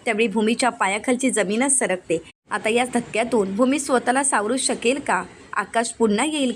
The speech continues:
का? आणि रागिनी आत्याचा डाव पुन्हा एकदा रागिनी आत्यावरच उलटवेल का? हे पाहणं अतिशय रंजक ठरणार आहे. अशाच मालिकांचे नवनवीन अपडेट पाहण्यासाठी चॅनलला नक्कीच सबस्क्राईब करा. आजचा हा थोडक्यात एपिसोड तुम्हाला कसा वाटला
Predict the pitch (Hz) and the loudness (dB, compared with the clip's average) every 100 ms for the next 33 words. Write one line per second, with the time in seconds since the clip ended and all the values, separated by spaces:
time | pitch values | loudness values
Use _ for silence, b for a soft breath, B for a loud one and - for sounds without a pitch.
0 | 208 170 - B B - 202 208 220 196 | -2 -2 -4 B B -6 -4 -2 -2 0
1 | 233 294 285 277 269 269 226 175 180 B | 2 2 2 2 2 2 2 -2 -4 B
2 | B - 247 233 269 240 240 196 180 220 | B 2 4 4 2 0 0 0 0 2
3 | 269 262 269 269 262 208 - 233 208 247 | 4 2 2 2 2 0 0 0 2 0
4 | 262 269 196 165 - B B B - 226 | -2 -2 -2 -4 -8 B B B -2 0
5 | 220 214 262 185 - 185 214 196 269 302 | 0 0 0 0 -2 -2 -2 0 2 2
6 | 277 294 277 285 247 220 170 165 - B | 2 0 0 2 2 2 -2 -4 -10 B
7 | - 196 202 202 220 190 208 214 214 190 | -6 -2 -2 0 -2 -2 -2 -2 0 0
8 | 190 185 196 262 302 262 240 254 254 196 | 0 0 0 0 0 0 2 0 2 0
9 | 185 185 277 214 220 B B - 190 180 | 0 -4 -2 -2 -4 B B -2 -2 0
10 | 269 220 170 - 190 185 - 247 - 254 | 0 0 -2 -4 -4 -2 0 0 0 -4
11 | - 269 254 240 180 170 B B 247 247 | 0 0 0 -2 -2 -2 B B -6 -4
12 | - 233 240 254 214 185 247 285 214 214 | -2 0 0 2 2 2 0 0 -2 -2
13 | 220 190 170 - - 214 202 208 190 208 | 0 0 0 -2 -2 2 2 0 -2 0
14 | 254 277 254 175 | 0 -2 -2 -4